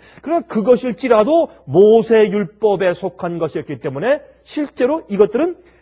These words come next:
그 나라가 존재할 때까지만 필요했고 그렇지 않을 때는 사실은 필요가 없는 것이었습니다. 세 번째, 의문의 율법이 있습니다. 그것은 의식의 율법입니다. 성소 제도 같은 것들, 또한 절기 제도, 이런 것들도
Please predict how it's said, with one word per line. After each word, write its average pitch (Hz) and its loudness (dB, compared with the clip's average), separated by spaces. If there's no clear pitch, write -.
그 202 -4
나라가 180 2
존재할 170 -4
때까지만 151 -6
필요했고 156 -10
그렇지 175 -14
않을 165 -12
때는 285 -12
사실은 247 -10
필요가 175 -8
없는 233 -6
것이었습니다. 110 -14
세 185 0
번째, 165 -6
의문의 294 2
율법이 170 -6
있습니다. - -16
그것은 233 -6
의식의 208 -4
율법입니다. 135 -8
성소 147 -6
제도 123 -4
같은 113 -10
것들, 202 -8
또한 143 -8
절기 131 -6
제도, 104 -10
이런 208 4
것들도 240 -4